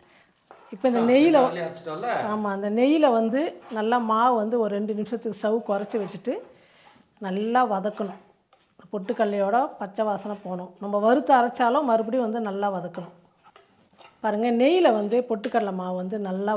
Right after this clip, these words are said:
Speaker 1: வறுத்துக்கிட்டேன். இப்போ வந்து கொஞ்சமா வெல்லம் தண்ணி ஊத்தி நம்ம வந்து நல்லா கலந்துக்கலாம். ஏன்னு கேட்டிங்கன்னா, கட்டி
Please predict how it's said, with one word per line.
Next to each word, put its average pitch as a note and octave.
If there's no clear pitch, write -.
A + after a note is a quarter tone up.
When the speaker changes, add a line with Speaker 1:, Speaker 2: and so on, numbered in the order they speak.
Speaker 1:
வறுத்துக்கிட்டேன். G3+
இப்போ G#3+
வந்து B3+
கொஞ்சமா D4+
வெல்லம் B3+
தண்ணி G#3
ஊத்தி C4
நம்ம G#3
வந்து G#3+
நல்லா G#3
கலந்துக்கலாம். G#3+
ஏன்னு D4+
கேட்டிங்கன்னா, B3
கட்டி C4